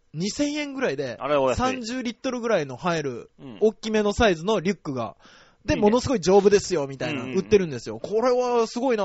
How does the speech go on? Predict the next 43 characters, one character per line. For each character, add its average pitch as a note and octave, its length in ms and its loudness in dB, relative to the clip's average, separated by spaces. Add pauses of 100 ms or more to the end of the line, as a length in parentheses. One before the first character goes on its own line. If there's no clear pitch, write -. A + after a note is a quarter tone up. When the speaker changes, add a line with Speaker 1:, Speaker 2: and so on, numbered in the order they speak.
Speaker 1:
と G3 60 -4
思 G3+ 80 -6
っ - 20 -18
た G#3 120 2
ら、 D#3+ 80 2
隣 F#3 360 0
に F#3 220 -6
今 C4 120 2
日 A#3+ 60 6
だ G#3 120 4
け F#3+ 120 0
限 F#3 280 0
定、 E3+ 420 2
Speaker 2:
う - 40 -8
ん。 D3+ 220 -6
Speaker 1:
砲 C4+ 240 4
弾 C4 220 4
型 A#3+ 260 4
チ A3 100 -2
ョ - 20 0
コ A#3 120 6
レ A3+ 120 8
ー F#3+ 40 2
ト D3 140 -4
み C3+ 80 -14
た A#2+ 100 -12
い A2 60 -14
な。 - 80 -20
Speaker 2:
砲 A#3 480 8
弾 D4 260 10
型 D4+ 320 10
チ G4 60 6
ョ G4 60 6
コ G4 140 8
レ G4 140 6
ー - 40 -4
ト？ - 40 -12 (380)
今 F#4 140 12
日 A#4 40 12
だ D#4+ 100 10
け C3+ 100 2
限 G3+ 380 6
定？ F4 320 8